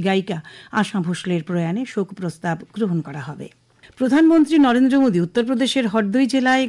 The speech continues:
গতকাল পাঁচশো চৌরানব্বই কিলোমিটার দীর্ঘ গঙ্গা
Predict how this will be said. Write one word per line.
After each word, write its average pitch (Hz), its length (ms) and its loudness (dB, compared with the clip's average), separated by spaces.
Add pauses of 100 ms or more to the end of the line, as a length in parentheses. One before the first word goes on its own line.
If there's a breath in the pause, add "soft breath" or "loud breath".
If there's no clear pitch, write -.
গতকাল 240 400 -2 (140)
পাঁচশো 202 360 -2 (120)
চৌরানব্বই 220 580 0
কিলোমিটার 214 480 0
দীর্ঘ 202 220 0 (180)
গঙ্গা 196 320 2